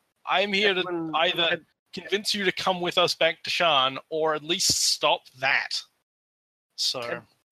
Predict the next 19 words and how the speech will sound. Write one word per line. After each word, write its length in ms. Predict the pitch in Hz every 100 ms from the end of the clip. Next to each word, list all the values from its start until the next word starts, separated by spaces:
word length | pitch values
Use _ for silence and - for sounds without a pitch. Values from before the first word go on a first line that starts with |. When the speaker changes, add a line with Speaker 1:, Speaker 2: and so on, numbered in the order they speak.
| -
Speaker 2:
Edwin, 480 | 180 175 175 160 - _ -
Edwin 400 | 214 233 240 214
has 480 | 160 190 170 165 147
that 240 | 151 151
idea 640 | 139 135 131 120 127 123 117
whenever 580 | - 120 120 123 123 127
somebody 640 | 123 - 120 120 113 113 -
doesn't 380 | 127 117 - -
do 160 | 113
what 200 | 113 113 -
Edwin 380 | 117 117 107 117
wants 380 | 107 101 -
them 160 | - 120
to 160 | - -
do. 100 | - - _ _ _ _ - _ _ _ _ _ _ _ - _ _
Speaker 1:
To, 160 | 294 - _ -
to 120 | 269
be 180 | 226 254
fair, 400 | - 208 202 196